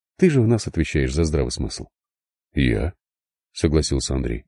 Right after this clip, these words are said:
«Поэтому я очень здраво расходую энергию. Я уже вижу, что ты нацелилась это сделать, и мы могли бы потратить час-другой на споры, но не будем,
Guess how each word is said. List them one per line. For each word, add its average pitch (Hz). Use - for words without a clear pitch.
«Поэтому 78
я 78
очень 78
здраво 92
расходую 90
энергию. 107
Я 151
уже 143
вижу, 135
что -
ты 95
нацелилась 73
это 65
сделать, 60
и 95
мы 120
могли 90
бы 80
потратить 78
час-другой 78
на 67
споры, 95
но 156
не 123
будем, 104